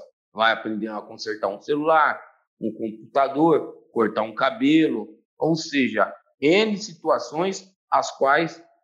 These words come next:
a pessoa já começa a ter o preconceito. O preconceito, às vezes, ele encontra até dentro da própria casa, que as portas automaticamente estão tudo fechado. Será que esse cara saiu recuperado?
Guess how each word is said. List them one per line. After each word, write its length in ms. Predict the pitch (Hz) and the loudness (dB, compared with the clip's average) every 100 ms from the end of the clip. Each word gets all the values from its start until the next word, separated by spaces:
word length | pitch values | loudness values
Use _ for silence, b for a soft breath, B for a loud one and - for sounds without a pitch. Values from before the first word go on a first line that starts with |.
| _ | _
a 100 | - - | -8 0
pessoa 340 | 143 143 147 | 0 2 2
já 140 | 143 | 2
começa 340 | - 135 135 143 | 0 -2 -4 -4
a 40 | |
ter 100 | 147 | -6
o 100 | 151 | -8
preconceito. 580 | 147 151 156 - 113 208 | -8 -10 -12 -10 -8 -6
O 120 | 208 | -4
preconceito, 720 | 247 247 214 180 - 170 160 | 0 0 2 0 2 0 2
às 140 | 113 104 | 0 2
vezes, 340 | 147 151 113 | 0 0 -2
ele 180 | 139 180 | -6 -4
encontra 400 | 165 - 190 180 | -8 -4 -2 -2
até 180 | 170 185 | -8 -10
dentro 240 | 185 185 | -10 -10
da 100 | 185 | -10
própria 320 | - 180 202 - | -10 -12 -10 -4
casa, 360 | 123 110 - _ _ _ _ _ | -2 -2 -4 _ _ _ _ _
que 80 | 123 | -2
as 120 | - | -2
portas 440 | - 127 131 135 | -4 -4 -4 -6
automaticamente 800 | 131 127 131 123 123 131 123 135 | -8 -8 -10 -10 -8 -10 -10 -12
estão 160 | - 349 | -12 -12
tudo 180 | - 294 | -10 -12
fechado. 500 | - 120 - 139 110 - _ _ _ | -6 -6 0 0 0 -6 _ _ _
Será 240 | 139 139 - | -2 0 -2
que 80 | 117 | -6
esse 180 | 120 | -8
cara 280 | - 117 113 | 0 2 2
saiu 320 | 104 107 104 104 | 0 -2 -2 -4
recuperado? 640 | 104 - - 95 123 120 | -6 -14 -18 0 0 0